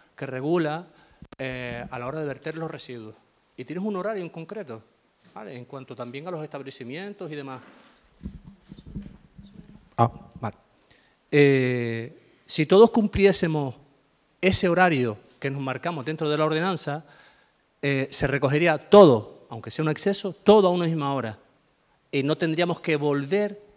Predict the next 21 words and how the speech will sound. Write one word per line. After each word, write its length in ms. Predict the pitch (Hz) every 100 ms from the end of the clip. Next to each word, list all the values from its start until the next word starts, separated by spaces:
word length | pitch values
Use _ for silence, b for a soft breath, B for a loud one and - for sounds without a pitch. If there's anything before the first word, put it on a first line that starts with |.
| _ _
de 160 | 131 127
nuevo 420 | 151 196 220 233 B B
a 140 | - 139
recoger 460 | 135 127 135 160
en 80 | 160
esas 220 | 165 175
zonas 380 | - 190 156 175 b b
donde 380 | 131 139 131 135
ya 160 | 160 165
se 200 | - 139
ha 120 | 143
recogido. 640 | 135 123 117 123 113 107 _ b b b b -
¿A 100 | 123
día 140 | 151
de 140 | 170 180
hoy 160 | 190
contamos 460 | 180 165 175 180 170
con 140 | 180
los 100 | 170
contenedores 520 | 170 165 165 180 175
necesarios? 600 | 180 175 175 220 160 120